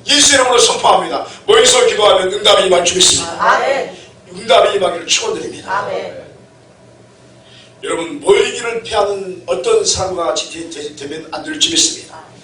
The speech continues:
Speaker 1: 성경 말씀은 우리에게 모이기를 피하는 사람과 같이 되지 말라, 이렇게 말합니다. 우리는 예배를 통해서 하나님 앞에서 우리의 기도와 우리의 헌신과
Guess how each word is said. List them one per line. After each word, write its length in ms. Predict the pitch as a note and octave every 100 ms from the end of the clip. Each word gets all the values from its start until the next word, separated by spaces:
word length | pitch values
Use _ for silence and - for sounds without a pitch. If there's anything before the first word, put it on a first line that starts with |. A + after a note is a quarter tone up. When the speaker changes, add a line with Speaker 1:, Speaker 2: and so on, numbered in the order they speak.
| - -
Speaker 1:
성경 380 | - A3+ A3+ G#3
말씀은 400 | G#3 - E3+ E3+
우리에게 420 | D3+ D3 C3+ - - -
모이기를 560 | D3 F#3 F#3 A3+ G#3 G3+
피하는 280 | - F#3+ F#3
사람과 280 | F3 E3 D3+
같이 220 | D3 -
되지 140 | C#3
말라, 440 | C3+ F#2+ - - -
이렇게 180 | C#3+ -
말합니다. 460 | G#3+ G3 - - - - - - - - - - - - -
우리는 220 | F#4+ F#4 G4
예배를 300 | G4+ G4+ C#4+
통해서 720 | - F#3+ F#3 F3+ F3+ E3+ - - -
하나님 320 | F#3+ A3 A3
앞에서 540 | G3+ G3+ F#3 F3+ F#3 F3+
우리의 360 | G3+ G3+ F#3+
기도와 720 | - C4 A3+ G3+ F#3+ - - -
우리의 380 | F#3+ G3 F3 -
헌신과 920 | C4+ D4 - G4 E3+ G#3 G#3 -